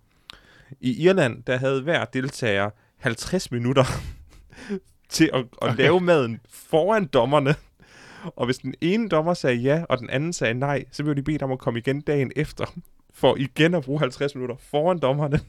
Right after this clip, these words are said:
Speaker 1: <laughs> til at tilberede maden. Så alting går,
Speaker 2: Alright.
Speaker 1: går meget langsomt i Irland. Øh, men til gengæld så er der en dansker med, der hedder Nadia, så, øh, det er exciting.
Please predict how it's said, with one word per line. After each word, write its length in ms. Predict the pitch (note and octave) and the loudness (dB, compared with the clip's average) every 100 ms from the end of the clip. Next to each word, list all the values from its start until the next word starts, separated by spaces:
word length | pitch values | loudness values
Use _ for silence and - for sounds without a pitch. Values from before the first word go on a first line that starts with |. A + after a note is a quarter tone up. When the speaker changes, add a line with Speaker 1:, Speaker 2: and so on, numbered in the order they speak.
| - | -12
Speaker 1:
<laughs> 160 | _ - | _ -4
til 120 | D3 | 0
at 100 | B2 | 0
tilberede 420 | - C#3+ B2 A#2 | 2 0 0 0
maden. 340 | A#2+ A#2+ A2+ C3+ _ _ _ _ _ _ - - - - - F3+ | 2 0 0 -6 _ _ _ _ _ _ -18 -18 -20 -20 -18 -16
Så 140 | - C#3+ | -4 2
alting 420 | C#3+ D3+ D#3 C#3 | 4 2 0 -2
går, 80 | A2+ | 0
Speaker 2:
Alright. 220 | A2+ F#3 - - _ - | -2 -4 -12 -20 _ -4
Speaker 1:
går 180 | G#2+ | -2
meget 480 | G2+ A#2 B2+ C#3+ D#3 | -2 0 4 6 6
langsomt 440 | C3+ A2 A2+ A2+ G#2 | 6 4 0 -6 -6
i 80 | |
Irland. 300 | G2+ G2+ G2 - - _ _ _ | -4 -2 -4 -10 -20 _ _ _
Øh, 340 | G#2+ G#2 G2+ F#2+ - | -10 -8 -8 -10 -16
men 300 | - B2 A#2+ | -8 -2 -2
til 140 | A#2 C3 | -2 -2
gengæld 320 | C#3+ D#3 C3 | -2 0 -2
så 160 | - B2 | -2 -2
er 140 | A#2+ | -2
der 120 | A2 | -4
en 260 | G2+ G2+ F#2+ | -6 -8 -6
dansker 400 | - C#3 - C3 | -4 -4 -2 -2
med, 180 | C3 D3+ | -2 -2
der 100 | C3+ | -4
hedder 160 | G#2 | -4
Nadia, 480 | A2 F#3+ G3+ B2 B2+ - _ _ - | -4 -6 -6 -6 -8 -12 _ _ -10
så, 160 | - A#2 G#2+ | -2 -2 -2
øh, 320 | G2+ G2 - G#2 A#2 _ _ _ _ | -4 -6 -8 -14 -20 _ _ _ _
det 160 | C3+ G3+ | 0 0
er 40 | |
exciting. 480 | D#3 - A2 C3+ F#3 | -2 -2 -2 -2 -6